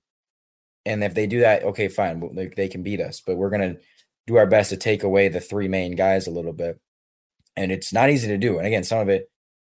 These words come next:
you know, it, it, some of it you get a little lucky with, um, you know, guys missing shots or whatever, but I thought they did a good job. I thought they, you have to give some credit to them. I don't think that this was some terrible Chris game, which is what makes me, like, I,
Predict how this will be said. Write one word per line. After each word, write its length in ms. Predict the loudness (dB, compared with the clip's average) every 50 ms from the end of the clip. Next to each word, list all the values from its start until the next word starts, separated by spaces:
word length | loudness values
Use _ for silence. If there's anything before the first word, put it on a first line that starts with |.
| _ _ _ _ _
you 80 | -8 -6
know, 320 | -4 -4 -4 -6 -8 -14 _ _ _ _ _ _ _ _ _ _ _ _ _
it, 180 | -8 -8 -8 -8
it, 200 | -10 -12 -14 -14 _
some 260 | -4 -2 0 0 2
of 60 | 2
it 80 | 0 0
you 80 | 0
get 140 | 0 0 2
a 40 | 2
little 160 | 2 2 4
lucky 380 | 4 4 2 2 0 -4 -6 -4
with, 380 | -4 -6 -6 -8 -10 -14 -16 -18 _
um, 400 | -10 -10 -10 -10 -10 -14 -16 -18 -20 _ _ _ _ _ _ _ _ _ _
you 80 | -8 -8
know, 80 | -4
guys 240 | -2 -2 -2 -2 -2
missing 180 | -4 -4 -4 -4
shots 340 | 0 2 2 2 2 0
or 60 | -4 -4
whatever, 400 | -4 -2 0 0 0 0 -2 -2
but 240 | -2 -2 -4 -4 -8 _ -20 -20 _ _ _ _
I 80 | -2 0
thought 100 | 0 2
they 100 | 2 2
did 100 | 2 2
a 60 | 2
good 100 | 2 2
job. 260 | 4 4 4 4 4 0 -2
I 60 | -2
thought 160 | -2 -2 0
they, 400 | 0 0 2 0 -2 -4 -8 -14 _ _ _ _ _ _ _ _ _ _ _ -14 -6
you 100 | 2 4
have 140 | 4 4 4
to 80 | 0 -2
give 160 | 0 0 2
some 160 | 0 0 2
credit 240 | 4 4 4 4 4
to 60 | 0
them. 180 | -2 0 0 0
I 80 | 0
don't 180 | 0 0 -2 -2
think 160 | -4 -4 -2 -2
that 140 | -4 -2 -2
this 200 | 0 0 0 0
was 180 | 2 2 2
some 220 | 2 0 -2 -4 -6
terrible 460 | -6 -2 0 2 2 2 0 -4 -8
Chris 300 | -4 -2 0 0 0 -2
game, 420 | -4 -8 -8 -8 -10 -10 -12 -14 _ _ _ _ _ _ _ _ _ _ _ _ _ _ _ _ _ _ _ _
which 180 | -4 -2 -2
is 100 | -4 -2
what 160 | 2 2 2 2
makes 240 | 2 0 0 -2
me, 160 | -4 -4 -4 -4
like, 200 | -4 -6 -6 -6 -4
I, 160 | -4 -4 -4